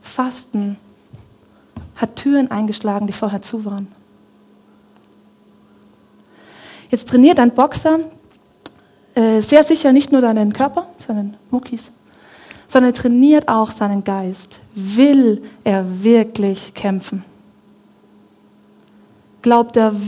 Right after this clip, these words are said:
wirklich, dass das Training dazu führt, nachher einen Sieg einzufahren? Ist er nur Opfer seines Trainers?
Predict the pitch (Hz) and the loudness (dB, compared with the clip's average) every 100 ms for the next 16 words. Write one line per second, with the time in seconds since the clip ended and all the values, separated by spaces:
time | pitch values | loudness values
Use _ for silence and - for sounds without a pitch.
0 | 226 302 285 - - 185 180 - - - | 2 6 6 4 -2 -4 -4 -8 -16 -18
1 | - 196 202 185 - - 226 240 208 202 | -10 -8 -6 -8 -10 -4 0 2 0 -4
2 | 196 - 233 226 220 196 202 190 185 220 | -8 -4 0 0 0 -4 -4 -4 -2 0
3 | 349 - 196 190 - - 202 202 202 - | 0 -2 -10 -10 -12 -10 -8 -8 -10 -16
4 | _ _ _ _ _ _ _ _ _ _ | _ _ _ _ _ _ _ _ _ _
5 | _ _ _ _ _ _ _ - 226 226 | _ _ _ _ _ _ _ -2 0 2
6 | 226 254 285 269 254 269 - 240 226 214 | 4 4 4 2 -2 -2 -4 -2 -2 -2
7 | 202 - - 226 277 311 - | -6 -8 -4 0 0 -2 -6